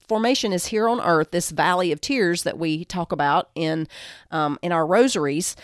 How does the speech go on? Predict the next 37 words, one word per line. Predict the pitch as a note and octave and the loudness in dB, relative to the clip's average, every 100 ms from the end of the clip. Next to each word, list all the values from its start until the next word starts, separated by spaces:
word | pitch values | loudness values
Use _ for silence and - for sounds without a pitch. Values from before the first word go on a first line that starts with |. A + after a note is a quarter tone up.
| - - - | -20 -20 -2
But | - - | 0 0
Abraham | - D4 E4+ E4 C#4+ A#3+ | 2 2 2 4 4 4
then | G#3+ G3+ G3+ F3+ | 4 4 2 0
was | F#3 G3 F3+ - | 2 6 4 2
the | F#3 F#3 | -2 -2
father | - B3 D4+ G#3 F3 | 2 4 6 6 4
of | F3+ | 4
this | E3+ F3 - | 2 0 0
faith, | - F#3+ C3 B2 - _ - | 2 2 2 -4 -18 _ -2
a | G3+ | -2
faith | - A#3+ C#4 D4+ | 0 4 4 4
that | - - - | 0 -2 -2
acts. | G#3 G#3 C3+ - - - - - _ - | 2 4 2 0 -4 -4 -6 -16 _ -2
It's | A#3+ - | -2 2
not | B3 C#4+ | 2 2
just | C#4 E4 - | 4 2 4
a | B3 | 4
belief | B3+ A#3+ C4+ - | 4 4 0 0
system. | G3+ F3 - C#3+ D3 | 0 0 0 0 2
James | G#3 B3 C#4+ D4 | 2 4 2 2
himself | D4 B3 C4 B3 | 0 2 2 2
says, | - G3 E3 D#3+ E3 - - | 2 2 4 2 -2 -10 -10
and | - G#3 | -2 0
I've | G#3 | 2
said | C#4+ A#3 | 0 2
this | G#3+ | 0
so | - C4+ | 2 2
many | C#4 B3+ | 4 2
times, | B3 A#3 E3 D#3+ | 2 2 2 2
but | F#3+ - _ _ - - - | 0 0 _ _ -18 -16 -4
James | A#3 B3 D4+ D#4 | 0 2 2 0
says, | - C#4+ G3 D#3+ E3 - - - - - _ _ | 0 4 6 4 2 -4 -12 -20 -20 -20 _ _
it's | C4 C4+ - | -4 -2 0
not | A#3 C4 D4+ - | 4 4 4 0
simply | - C4+ C4+ C4 A#3 | 2 2 2 -2 0
belief, | F#3 G3 A3 G#3 D3 - F3 | 0 2 2 2 -2 -4 0
because | G#3 A#3+ A#3+ | 2 4 4